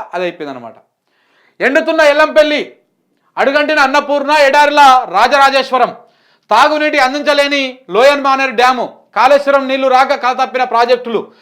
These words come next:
హైదరాబాదులో మంచినీటికి మరింత కటకట, ఎల్లంపల్లి డెడ్ స్టోరేజ్ నుంచి ఎత్తిపోసే ప్రయత్నాలు, బీఆర్ఎస్ ప్రభుత్వంలో కలకల్లాడిన ప్రాజెక్టులు, కేసీఆర్పై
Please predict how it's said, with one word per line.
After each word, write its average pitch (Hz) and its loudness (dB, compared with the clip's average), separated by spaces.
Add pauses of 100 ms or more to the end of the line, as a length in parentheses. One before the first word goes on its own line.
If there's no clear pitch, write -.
(180)
హైదరాబాదులో 277 2
మంచినీటికి 254 -6 (160)
మరింత 277 -2
కటకట, 262 -4
ఎల్లంపల్లి 254 0
డెడ్ 233 -4
స్టోరేజ్ 262 -2
నుంచి 254 -8
ఎత్తిపోసే 247 -4
ప్రయత్నాలు, 233 0 (320)
బీఆర్ఎస్ 285 2
ప్రభుత్వంలో 277 0
కలకల్లాడిన 269 0
ప్రాజెక్టులు, 254 -2
కేసీఆర్పై 262 0